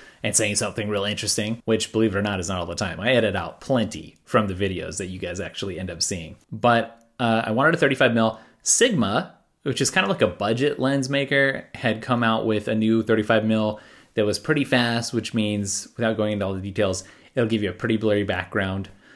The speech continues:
Uh, but then I was talking over with my wife. She's like, "No, just get the Sony G Master," which was a new lens. Sony's been just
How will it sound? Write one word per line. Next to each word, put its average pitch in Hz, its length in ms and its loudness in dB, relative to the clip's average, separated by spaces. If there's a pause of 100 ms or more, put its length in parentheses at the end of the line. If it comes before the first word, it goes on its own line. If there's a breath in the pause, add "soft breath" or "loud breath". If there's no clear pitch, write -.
(260 soft breath)
Uh, 101 240 -2
but 95 260 -2
then 165 300 2
I 135 40 2
was 127 100 0
talking 131 220 4
over 120 200 2
with 117 140 2
my 107 100 -2
wife. 113 300 2
She's 120 140 -4
like, 123 160 0
"No, 180 260 2
just 233 260 -4
get - 120 -4
the - 80 -4
Sony 104 360 0
G 92 200 -6
Master," 73 560 -6 (380 soft breath)
which 117 200 -4
was 110 100 0
a 107 60 2
new 127 160 2
lens. 110 340 0
Sony's 170 260 2
been 98 140 -4
just - 240 -10